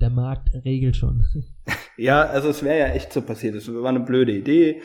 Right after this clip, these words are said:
Speaker 2: Die haben da einfach, äh, nicht mit der Zielgruppe, äh, gesprochen offensichtlich oder nicht repräsentativ mit der Zielgruppe gesprochen. Und, äh, dann hat sich dann das au-, damit auch, ich meine, eine,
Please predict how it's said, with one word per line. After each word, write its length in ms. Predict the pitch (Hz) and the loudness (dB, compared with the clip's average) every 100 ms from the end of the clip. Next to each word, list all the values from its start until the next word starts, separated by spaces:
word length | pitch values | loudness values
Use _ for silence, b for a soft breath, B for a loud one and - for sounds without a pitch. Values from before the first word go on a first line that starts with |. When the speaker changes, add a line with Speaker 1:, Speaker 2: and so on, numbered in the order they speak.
| B B - | B B -4
Speaker 2:
Die 80 | |
haben 120 | 113 123 | 0 0
da 80 | |
einfach, 400 | 110 117 110 - 117 | -2 -4 -6 -10 -10
äh, 300 | 113 113 110 | -8 -8 -10
nicht 680 | 92 113 127 - - - - | -10 0 0 0 -12 -18 -6
mit 160 | 117 113 | -2 -2
der 100 | - | -4
Zielgruppe, 1200 | - 127 127 123 123 113 107 110 110 110 107 101 | -2 -2 0 -6 0 -2 -2 -8 -10 -10 -8 -10
äh, 100 | - _ _ _ _ - | -14 _ _ _ _ -14
gesprochen 520 | - - 117 - 139 | -12 -6 -6 -4 -4
offensichtlich 800 | 139 - 135 139 - - 147 117 | -2 -2 -2 -2 -6 -6 -4 -4
oder 140 | 104 | -2
nicht 240 | 110 110 | -2 -4
repräsentativ 800 | 113 - 98 110 98 95 - 123 | -6 -6 -6 -6 -6 -6 -6 -4
mit 100 | 147 | -2
der 140 | 131 117 | -4 -4
Zielgruppe 440 | 123 123 120 113 | -8 -8 -10 -10
gesprochen. 600 | 107 - 107 104 110 110 B B B B B B | -10 -10 -10 -8 -12 -14 B B B B B B
Und, 400 | 98 98 98 - | -12 -12 -12 -12
äh, 280 | 92 92 92 - - | -12 -10 -12 -14 -8
dann 340 | 98 98 - | -4 -4 -4
hat 140 | 117 | -6
sich 200 | - 131 | -6 -6
dann 380 | - 127 123 120 | -4 -4 -4 -6
das 220 | 113 - - | -8 -8 -10
au-, 300 | 117 120 120 | -6 -6 -2
damit 220 | 120 120 | 0 0
auch, 240 | 113 131 | 2 0
ich 160 | 117 - | 0 -2
meine, 260 | 117 117 - | -2 -2 -2
eine, 400 | 104 107 - | -4 -4 -8